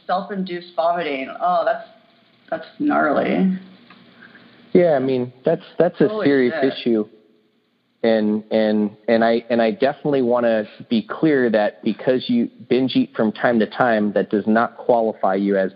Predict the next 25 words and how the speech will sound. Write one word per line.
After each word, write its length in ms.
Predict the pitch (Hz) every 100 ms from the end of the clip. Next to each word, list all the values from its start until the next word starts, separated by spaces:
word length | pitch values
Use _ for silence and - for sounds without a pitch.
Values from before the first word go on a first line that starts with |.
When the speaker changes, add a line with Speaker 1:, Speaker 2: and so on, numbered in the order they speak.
| -
Speaker 2:
bulimic. 380 | 95 110 85 - - _ _ _ _ _ _ _ _ _ _ _ _ _ _ _ _ _ _ _ _ _ _
Speaker 1:
Warning 280 | 190 175 165 -
signs. 240 | 165 165
Speaker 2:
Is 60 | 202
that 180 | -
clear? 320 | - 123 156 165 - _ -
Speaker 1:
Yeah, 480 | 165 143 135 170 185 _ _ _
yeah. 320 | 170 147 143 - -
Oh, 300 | 185 165 151
it 120 | -
feels 240 | 175 160 151
like 220 | 143 -
that. 320 | 143 139 - 180
Um, 460 | 185 175 165 160 - _ _ - - - - -
Speaker 2:
No, 260 | 135 147
I 60 | 117
mean, 200 | 117 117
the, 100 | 110 -
the 120 | 117
clarity 600 | - - 170 175 127 127
is, 200 | 113 107 -
the 180 | 110 107
clarity 460 | - - 151 143 117
is 100 | 104 -
that 460 | 110 107 - -